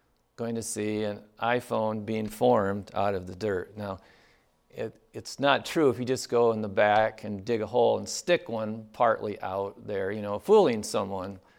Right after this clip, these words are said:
That's cheating. Okay, but it's not going to form on its own back there.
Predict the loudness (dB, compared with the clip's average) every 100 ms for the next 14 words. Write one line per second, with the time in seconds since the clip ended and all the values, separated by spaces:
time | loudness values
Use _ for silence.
0 | _ 2 2 2 -2 -2 -4 -12 _ _
1 | -20 _ _ -6 -4 -2 0 2 4 2
2 | 2 4 6 6 4 4 4 2 2 4
3 | 6 8 6 4 4 0 -2 0 0 0
4 | -4 -10 -16 _ _ -2 0 0 -2 -8
5 | -6 -8 -10